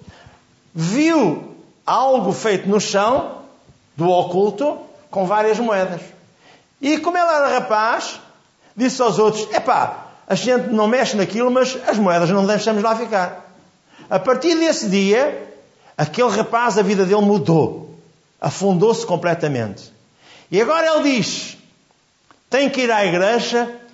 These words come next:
tenho que ir falar com o pastor, tenho que reivindicar a libertação para mim."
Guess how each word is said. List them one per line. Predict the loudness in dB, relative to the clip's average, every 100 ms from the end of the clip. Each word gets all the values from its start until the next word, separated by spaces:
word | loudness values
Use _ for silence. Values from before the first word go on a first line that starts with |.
| _ _ _ _ _
tenho | 2 2
que | 0
ir | -2
falar | 0 2 2 0
com |
o | -2
pastor, | -2 -2 0 2 0 -2 -4
tenho | -2 0
que | -2
reivindicar | -2 0 -2 0 0 0 -2 -6 -12 -2
a | 0
libertação | 2 0 -2 -6 0 0 0 -4 -12 -20 -20 _ _
para | -2 0 2
mim." | 0 -4